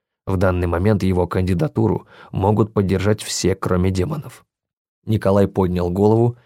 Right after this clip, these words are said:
и ответил родственнику. «Сладко заливаешь, братец. А у меня от лести даже настроение на полпроцента подскочило.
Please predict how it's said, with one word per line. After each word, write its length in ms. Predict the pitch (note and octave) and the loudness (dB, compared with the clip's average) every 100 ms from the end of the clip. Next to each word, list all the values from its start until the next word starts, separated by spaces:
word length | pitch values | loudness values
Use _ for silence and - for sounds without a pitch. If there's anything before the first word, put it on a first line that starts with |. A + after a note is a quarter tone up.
| _ - _ _ | _ -20 _ _
и 80 | C#3+ | 2
ответил 640 | A#2+ - G2+ G2 G2 - _ | 2 2 0 2 0 -2 _
родственнику. 720 | G#2 F#2 E2 - D3 - A2+ - _ _ _ - | 0 0 -2 -8 -12 -12 -16 -20 _ _ _ -2
«Сладко 440 | B2 D3+ E3+ D#3+ | 2 2 2 0
заливаешь, 580 | C3+ C#3 B2 A#2 D3 A#2 | 4 4 6 4 4 2
братец. 540 | G2+ G2 - - - _ _ _ _ _ _ | 2 2 0 -10 -14 _ _ _ _ _ _
А 100 | - | -4
у 80 | G2 | 0
меня 340 | F#2+ G2 A2 G#2 | 2 2 4 2
от 100 | G#2+ | 2
лести 380 | A2+ A#2+ - | 4 4 2
даже 300 | G2+ G2 F#2+ | -2 0 0
настроение 640 | G#2 G2+ - G#2 A2 G#2+ G2+ | 0 -2 0 2 2 2 0
на 160 | G2+ G2+ | -2 0
полпроцента 720 | G#2+ G2+ G#2+ A2 - E2+ - | 0 0 0 -2 -2 -4 -4
подскочило. 600 | - - A2 - F2 - | -6 -4 -4 -2 -8 -8